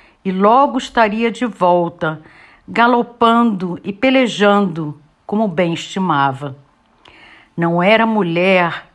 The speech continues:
em que se pusessem correias permanentes, sempre campeando,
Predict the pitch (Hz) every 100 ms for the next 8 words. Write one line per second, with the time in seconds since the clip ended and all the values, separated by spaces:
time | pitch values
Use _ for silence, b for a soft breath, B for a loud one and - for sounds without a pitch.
0 | b b b b 180 - 196 - 196 208
1 | 170 196 190 196 190 180 147 185 202 170
2 | - - 170 180 170 165 160 160 160 160
3 | 156 - - - b b b b b -
4 | - - - 226 262 269 240 247 240 226
5 | 233 233 175 160 160 147 151 151